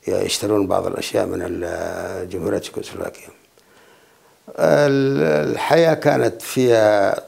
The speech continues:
طبيعية، والحياة المعيشية أيضًا مت-، جيدة جدًا. هي أفضل، أفضل دولة اشتراكية هي وألمانيا الديمقراطية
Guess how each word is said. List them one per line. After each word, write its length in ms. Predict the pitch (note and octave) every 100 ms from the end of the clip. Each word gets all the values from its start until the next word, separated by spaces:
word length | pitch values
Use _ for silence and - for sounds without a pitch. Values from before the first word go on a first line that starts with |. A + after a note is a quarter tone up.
| -
طبيعية، 680 | C3 A2+ F#2+ - F2 G2 - - _ _ _ _ - _ _ _ _ -
والحياة 2250 | G#2+ A2 A2 G#2+ G2+ G2+ G2 F#2+ F#2+ F#2+ F#2+ F#2 F#2 F#2+ - - - G2+ G#2 F#2+ - B2 A2
المعيشية 560 | G2 F2+ G2+ A2 G#2
أيضًا 240 | A2 G#2 F#2
مت-، 320 | F2 - -
جيدة 520 | G2 F#2 A2 G#2 G2
جدًا. 440 | F#2 F2+ - G#2 - - - _ _ _ -
هي 360 | G2+ G2+ G#2+ A#2+
أفضل، 760 | B2+ A2 G2 G#2 G2+ F#2+ F2+ - - - - -
أفضل 520 | A2+ - G2+ F#2+ F2+
دولة 380 | A2 G2 F#2+ -
اشتراكية 840 | - - F2+ - G#2+ A2 G#2+ - -
هي 260 | G#2 G#2 G2
وألمانيا 500 | G2+ F#2 G#2+ A2 G2
الديمقراطية 640 | F2+ F2 G2+ F#2+ -